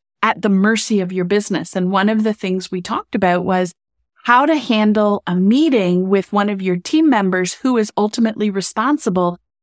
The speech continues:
for something within your business. In this particular case, it was for being an account manager to get results. And I talked about how,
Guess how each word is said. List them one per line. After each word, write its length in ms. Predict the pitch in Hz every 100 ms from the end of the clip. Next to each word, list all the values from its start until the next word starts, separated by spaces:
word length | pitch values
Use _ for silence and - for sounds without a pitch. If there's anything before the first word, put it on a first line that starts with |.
| -
for 160 | 233
something 760 | 208 - 240 240 220 214 202 196
within 460 | 196 - 196 196
your 140 | 196 180
business. 560 | 196 262 - 170 165
In 140 | 170 196
this 160 | 220
particular 600 | - 226 220 202 196 190
case, 320 | 180 190 185
it 120 | 185 -
was 300 | 180 170 -
for 480 | - 180 175 170 - _ _
being 240 | 220 202 185
an 100 | 175
account 380 | 170 277 294 -
manager 600 | 226 208 202 180 190 185
to 140 | 202
get 220 | 185 175
results. 580 | 185 175 208 175 - - _ _ _ _ _ _ _ _
And 120 | 220 226
I 60 |
talked 280 | 214 240 -
about 220 | - 415
how, 460 | 233 214 202 196 196